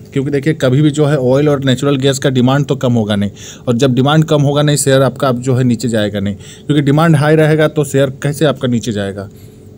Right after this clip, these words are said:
तो ये demanding sector वाला जो है share है, बिना ऑयल वगैरह का तो काम होगा नहीं, बिना natural gas का। तो अभी देखिए, technically support तो हम लोग बात कर लिए कि अगर इसको breakdown देता है stock तो आपका जो है दो सौ साठ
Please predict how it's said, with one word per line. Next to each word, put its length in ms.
तो 60
ये 60
demanding 400
sector 280
वाला 220
जो 140
है 100
share 260
है, 120
बिना 240
ऑयल 200
वगैरह 240
का 100
तो 140
काम 220
होगा 260
नहीं, 140
बिना 220
natural 300
gas 200
का। 160
तो 60
अभी 120
देखिए, 240
technically 720
support 400
तो 80
हम 80
लोग 120
बात 200
कर 160
लिए 240
कि 120
अगर 180
इसको 220
breakdown 380
देता 260
है 100
stock 320
तो 80
आपका 260
जो 160
है 80
दो 160
सौ 100
साठ 240